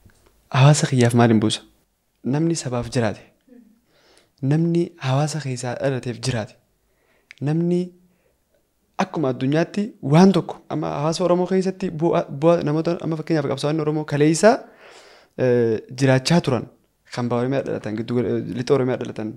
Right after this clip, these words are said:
Kaaba Oromiyaa dhalatan, Lixa, Kibba Oromiyaa dhala-, dhalatan, eh, giddu galeessa Oromiyaa dhalatan,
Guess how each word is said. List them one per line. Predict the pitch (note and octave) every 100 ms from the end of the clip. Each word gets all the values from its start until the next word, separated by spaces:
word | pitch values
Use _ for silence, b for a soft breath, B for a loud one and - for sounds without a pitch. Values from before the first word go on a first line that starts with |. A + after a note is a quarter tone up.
| C3+ -
Kaaba | C3 A#2
Oromiyaa | B2 B2+
dhalatan, | B2 A2+ A2
Lixa, | A2+ D#2
Kibba | - C3 C3
Oromiyaa | B2 B2+
dhala-, | - A2
dhalatan, | - A2+ A2+ A2+ b b b -
eh, | A2 A#2 A#2 G#2+ A2+
giddu | B2 B2
galeessa | C3+ C#3 C3+
Oromiyaa | B2+ D3
dhalatan, | A2+ A2 A2